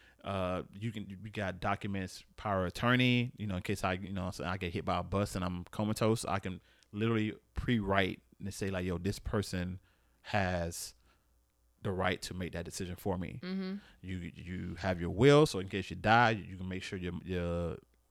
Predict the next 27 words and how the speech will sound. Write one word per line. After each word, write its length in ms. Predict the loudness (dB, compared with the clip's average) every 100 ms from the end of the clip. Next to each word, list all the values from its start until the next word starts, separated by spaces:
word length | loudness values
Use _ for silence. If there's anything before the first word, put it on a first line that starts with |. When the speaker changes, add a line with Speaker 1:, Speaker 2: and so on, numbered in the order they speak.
| _ _
Speaker 1:
whatever 360 | -4 -2 0 -2
resources 380 | -2 -2 -6
you 120 | -8 -2
have 280 | 2 2
is 80 | 0
split 480 | -8 -6 -4 -4 -6
however 360 | 0 4 4 2
you 140 | -2
want 260 | 2 4 4
it. 180 | 2 0 _ _ _ _ -20 _
So 180 | 0 4
at 180 | 4 4
this 140 | -2
point, 500 | -4 2 4 6 2 -2 _ _ _
there 200 | 0 2
really 320 | 4 4 4 2
is 360 | 4 4 2
no 480 | 0 6 8 8 6 4
overarching, 720 | 2 2 4 4 4 0 -2
like, 200 | -2 0
goddamn, 680 | 4 4 4 2 4 2 0
like, 360 | 0 -2 -6 _
night 280 | -4 0 0
and 140 | -2 0
day 280 | 2 2 -2
difference 540 | -8 -8 -6 -6 -8
be-, 120 | -10